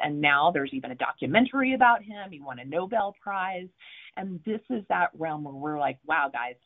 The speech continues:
our immune system is far more important than we ever knew it to be." And it's so related to our vitamin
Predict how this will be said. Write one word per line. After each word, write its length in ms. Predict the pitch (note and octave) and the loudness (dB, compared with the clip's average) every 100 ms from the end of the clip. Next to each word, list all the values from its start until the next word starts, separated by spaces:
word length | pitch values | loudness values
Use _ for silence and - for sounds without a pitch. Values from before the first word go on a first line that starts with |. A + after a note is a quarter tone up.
| - | -8
our 180 | D#3 F3 | -6 -6
immune 320 | D#3 D3+ D#3 | -8 -12 -14
system 300 | F3 D3+ C#3 | -12 -10 -10
is 80 | C3+ _ | -12 _
far 200 | F3+ F3 | 2 2
more 200 | F3+ D#3 | 2 -4
important 480 | D3+ D3 D#3+ B2+ C3 | -4 -8 -6 -6 -6
than 80 | C3+ | -8
we 120 | C#3 D3 | -6 -4
ever 240 | D3+ D3+ | -4 -4
knew 240 | C#3+ C#3 | -6 -6
it 140 | C#3 C3+ | -8 -10
to 80 | C#3+ | -8
be." 320 | C3+ D3 B3 - - - | -4 -2 -2 -4 -12 -4
And 140 | G3 | -2
it's 120 | F3+ - - _ | -2 -4 -20 _
so 280 | G3+ F3+ F#3+ | 4 4 4
related 520 | G3 F#3+ D#3+ E3 D#3 - | -2 -2 -2 -2 -4 -2
to 80 | C#3 | -2
our 120 | C3+ | 0
vitamin 420 | C3 C3 B2+ | 0 -2 -2